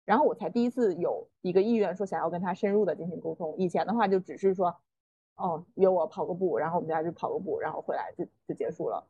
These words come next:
就我不，没，没觉得他会是我的一个潜在的男朋友的对象。<laughs> 然后所以我觉得这个相似很重要吧。然后第二的话就是后来在我们俩的相处中，就是，呃，我，我观察到他其实是很善良的一个人，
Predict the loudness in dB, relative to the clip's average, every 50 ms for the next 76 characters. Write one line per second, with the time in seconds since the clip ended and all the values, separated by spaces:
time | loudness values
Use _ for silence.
0 | _ _ _ 4 4 4 4 -2 -2 -2 -2 -2 -2 0 2 2 4 4 2 0
1 | 0 -4 -4 -6 -4 -2 0 0 0 0 0 0 0 0 0 -2 -2 -2 -2 -4
2 | -4 -2 -2 -6 -2 2 2 2 2 2 -2 -2 -4 _ _ _ _ _ _ _
3 | _ _ _ _ _ 0 2 4 4 4 2 2 2 2 2 4 4 4 2 2
4 | 0 0 -2 -2 -4 -2 2 2 2 2 2 _ _ _ _ _ _ _ _ _
5 | _ _ _ _ _ 4 4 4 4 4 2 0 0 -2 _ _ _ _ _ 0
6 | 2 4 6 6 6 4 2 2 2 2 2 2 2 0 -4 -10 _ _ _ -8
7 | -2 0 0 0 2 0 0 0 0 -6 -6 -6 -4 -2 -4 -4 -2 -2 -4 -6
8 | -2 0 2 2 2 2 0 2 2 2 4 4 2 2 2 0 0 0 0 -2
9 | 0 2 4 4 4 2 0 0 -2 -2 -2 -4 -4 -4 -4 -4 -2 -2 -2 -2
10 | -2 -4 -2 0 0 0 0 0 -2 -2 2 2 0 0 _ -20 _ _ _ _
11 | 2 2 4 4 4 4 4 2 4 4 2 0 0 -2 -8 -4 -4 -2 -2 -2
12 | -2 -4 -8 -10 -4 -2 -2 0 0 0 -2 -2 -4 -4 -4 -2 -2 0 0 -2
13 | -4 -6 -12 -14 -12 -10 -12 -12 -14 -18